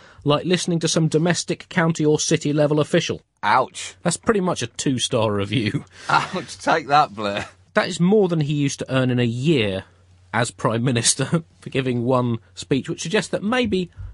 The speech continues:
Speaker 1: we weren't paying him enough. And if we paid him more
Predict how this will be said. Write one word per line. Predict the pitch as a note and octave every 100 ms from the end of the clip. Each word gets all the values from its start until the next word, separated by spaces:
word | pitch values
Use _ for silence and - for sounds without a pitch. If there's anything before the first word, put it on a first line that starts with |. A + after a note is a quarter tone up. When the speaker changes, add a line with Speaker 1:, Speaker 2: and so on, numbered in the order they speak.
| -
Speaker 1:
we | A3+
weren't | G#3 A#3+ A3+ F3 -
paying | G3+ F3+ D#3+
him | E3+ E3
enough. | G3+ G3 - - - _ - - - _ -
And | B3+
if |
we | D4+
paid | - G#3+ G3+
him | F3 D#3+
more | E3+ G#3 F#3 F2 C3